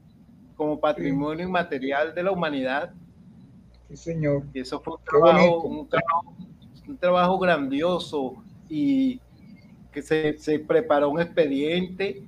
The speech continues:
Speaker 1: que la gente de la unesco mandaron felicitaciones a Venezuela.
Speaker 2: Qué bueno, qué
Speaker 1: Es
Speaker 2: bonito, merecido.
Speaker 1: un trabajo hermoso de las cofradías, de los grupos, de la, de los entes,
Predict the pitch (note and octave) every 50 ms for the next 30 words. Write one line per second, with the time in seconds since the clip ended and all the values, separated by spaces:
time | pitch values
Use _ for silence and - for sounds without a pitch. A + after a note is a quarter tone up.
0 | - - - - - - - - - - E3 E3 D#3 D3+ C#3+ B2+ C#3 C#3 D3+ D3
1 | - - F3 F3+ F3 E3 D#3 D3 C#3+ C#3 C#3+ D3 D#3 D#3+ - - - F#3 F#3+ F#3+
2 | F#3+ F#3+ - - - - - - - D4 D4+ D4+ C4+ C4+ - D3+ F3+ F3+ F3+ F#3
3 | E3+ D3+ C#3 D3 C3+ - C3+ B2 - - D3+ E3 F3+ G3 F3+ E3+ D#3 C#3+ C3 C3
4 | - D3+ D#3 D3+ C3+ A2+ - - - - - - - - - - - - - -
5 | - D#3 D#3+ E3+ E3+ F3 E3 D#3 C#3 B2+ - - C3+ D#3 E3+ E3+ E3+ E3 E3+ F3
6 | - - C3 C3+ D#3 D#3+ D#3+ D3 - - - F3+ F#3+ F#3 E3 C#3 E3+ E3+ F3 F3
7 | D#3+ E3 F3+ F3 E3+ - - F3 F3+ F3 - - E3+ E3+ D#3+ D3 - - D3+ D3+
8 | D3 C#3+ C3+ C3+ C#3+ D#3+ F3 F3 E3 D#3 D3+ C#3+ C#3 B2 A2+ C3 C#3 D#3 E3 E3
9 | E3 - D#3+ D3+ C#3+ C#3 B2 - - - - - _ - - - - - D3 D3
10 | D3 D3 C#3 C3 C#3+ D#3+ D3+ D3+ C3 B2+ - - - E3 E3 F3 F#3 F3+ D#3+ -
11 | - D#3 C#3 A#2+ -